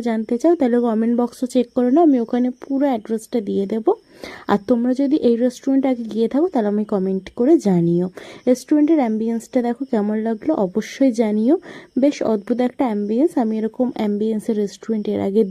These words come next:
দেখিনি। বেশ ছোট্টর মধ্যে, দেখতে শুনতে খুব ভালোই ছিল, একদম পরিষ্কার পরিচ্ছন্ন, এটা তোমরা ক্যাফেও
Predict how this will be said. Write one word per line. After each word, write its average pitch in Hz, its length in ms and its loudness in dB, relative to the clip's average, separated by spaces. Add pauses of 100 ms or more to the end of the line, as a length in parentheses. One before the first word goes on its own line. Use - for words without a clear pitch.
দেখিনি। 202 540 2 (960)
বেশ 294 140 4 (140)
ছোট্টর 233 460 -4
মধ্যে, 240 200 0 (120)
দেখতে 190 320 -4
শুনতে 233 240 -4 (100)
খুব 247 100 0 (100)
ভালোই 196 300 0 (100)
ছিল, 233 180 -4 (560)
একদম 196 300 2 (120)
পরিষ্কার 220 460 -2 (160)
পরিচ্ছন্ন, 220 680 -4 (120)
এটা 226 180 -4
তোমরা 285 260 2
ক্যাফেও 226 360 0